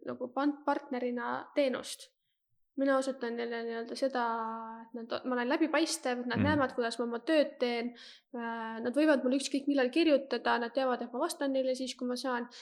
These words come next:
Speaker 1: Et ei ole sellist asja, et nad peaksid kuidagi nagu ennast halvasti tundma või alandlikuna. Et, äh, meil on nagu, me oleme nagu sõbralikud, aga meil jääb asi professionaalseks.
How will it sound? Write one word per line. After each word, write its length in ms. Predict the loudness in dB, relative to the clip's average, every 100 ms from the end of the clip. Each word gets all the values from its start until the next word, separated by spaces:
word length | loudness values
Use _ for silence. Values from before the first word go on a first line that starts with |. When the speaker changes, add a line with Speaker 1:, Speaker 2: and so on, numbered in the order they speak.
| -16 -10
Speaker 1:
Et 140 | 4
ei 60 | 6
ole 100 | 8
sellist 320 | 6 4 2
asja, 280 | 0 0 -4
et 60 |
nad 140 | -6 -2
peaksid 400 | 0 0 -4 -6
kuidagi 340 | -4 -2 -4
nagu 400 | -6 -6 -6 -6
ennast 480 | -6 -8 -10 -10 -12 _ -16 -4
halvasti 520 | 4 6 6 4 -8 -4
tundma 320 | -4 -4 -2
või 80 | 4
alandlikuna. 800 | 6 4 2 -6 -8 -8 -6 -8 -10 -18 -18 -18 -16 -18 -4
Et, 420 | -4 -4 -8 -10
äh, 280 | -8 -6 0
meil 160 | 4 4
on 160 | 4
nagu, 280 | 0 0 -2 -2 -4 -12 -12 -12 -2
me 80 | 2
oleme 160 | 4
nagu 160 | 4 2
sõbralikud, 800 | 2 4 6 6 4 2 0 0
aga 140 | -2 4
meil 140 | 6
jääb 120 | 6 4
asi 140 | 2
professionaalseks. 800 | 0 -2 -2 -2 -2 -2 -8 -10